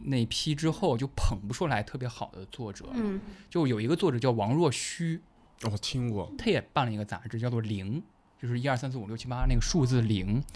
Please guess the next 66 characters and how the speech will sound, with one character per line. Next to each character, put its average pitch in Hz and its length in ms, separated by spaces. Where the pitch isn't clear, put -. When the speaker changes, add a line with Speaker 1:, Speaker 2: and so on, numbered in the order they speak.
Speaker 1:
他 - 120
的 190 60
代 196 140
表 123 160
作 143 200
是 120 400
《尾 107 220
巴 139 260
跑 95 260
车》， - 200
我 113 60
们 110 160
居 143 120
然 131 160
回 104 220
去 - 180
了。 139 120
Speaker 3:
这 - 120
都 117 100
没 110 160
听 135 260
过 117 140
了 82 80
都。 78 120
Speaker 1:
没 120 120
去-， 120 140
没 113 120
听 120 200
过 117 80
了 107 80
吧？ 220 60
Speaker 2:
没 208 100
有。 196 100
Speaker 1:
就 170 80
是 165 80
当 220 240
时 208 160
好 131 100
像 123 600
我 113 240
是 139 280
小 110 320
学 107 120
的 135 100
时 127 140
候， 113 260
就 127 100
是 110 80
差 - 160
不 131 60
多 135 100
一 156 100
零 127 180
年 127 120
代 135 140
左-， 107 180
一 156 160
零 135 160
年 135 180
左 - 200
右， 120 260
他 - 140
一 185 140
直 135 180
能 123 240
够， 127 400